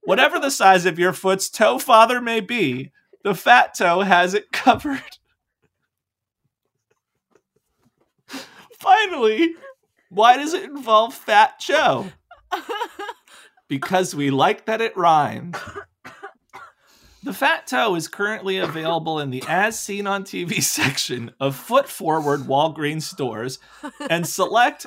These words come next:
New Jersey F Y Es. Our current market valuation is one hundred million dollars.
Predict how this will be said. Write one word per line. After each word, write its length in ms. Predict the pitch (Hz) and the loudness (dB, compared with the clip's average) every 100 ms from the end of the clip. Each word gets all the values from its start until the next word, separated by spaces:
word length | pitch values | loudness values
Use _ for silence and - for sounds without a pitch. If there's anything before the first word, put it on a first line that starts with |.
| - | -6
New 160 | 151 | -4
Jersey 580 | 139 160 170 185 208 - - | -2 -2 -2 -2 -6 -6 -4
F 240 | 143 - | -4 -2
Y 220 | 143 139 139 110 104 | 0 0 -2 -4 -8
Es. 260 | - - - _ _ _ _ _ _ _ _ | -14 -14 -14 _ _ _ _ _ _ _ _
Our 120 | 165 | -2
current 480 | 160 - 254 302 320 - | -2 -6 -4 -2 -4 -4
market 320 | 185 202 226 | -4 -4 -6
valuation 680 | 175 170 170 151 143 170 185 | -6 -4 -4 -6 -6 -8 -8
is 260 | - 139 135 _ - | -6 -8 -8 _ -8
one 180 | 131 123 | -6 -4
hundred 460 | 160 190 190 185 | -4 -4 -4 -4
million 340 | 151 143 151 147 | -4 -6 -6 -4
dollars. 540 | 131 135 170 190 - | -4 -4 -10 -10 -14